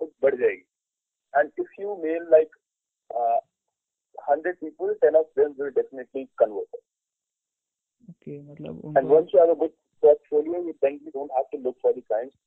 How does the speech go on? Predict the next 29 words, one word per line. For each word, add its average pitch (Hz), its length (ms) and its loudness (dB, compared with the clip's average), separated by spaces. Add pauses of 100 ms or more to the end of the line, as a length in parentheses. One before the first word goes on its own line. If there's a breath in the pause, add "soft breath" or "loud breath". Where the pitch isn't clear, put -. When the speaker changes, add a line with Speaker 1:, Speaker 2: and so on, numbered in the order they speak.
Speaker 1:
Clients 127 280 0
will 131 120 -2
automatically 127 960 -4
come 113 200 0
to 113 80 -14
you. 98 120 -16 (640)
So - 140 -4 (380)
networking 185 600 0
and 165 180 -4
just 147 160 -8 (220)
trying 143 360 4
to 151 160 -12
get 131 200 -2
and 127 240 2
mailing 131 400 -6
on 135 60 -20 (340)
people, 123 400 -8 (400)
con-, 131 340 0
networking, 135 500 -4 (100)
I, 147 140 4 (160)
basically 180 400 -6
networking 135 560 -8
is 131 60 -20 (320)
the 120 60 -6
key 117 240 -14 (500)
to 123 60 -6
get 117 180 0
clients. - 320 -2 (400)
Speaker 2:
Okay. - 320 -20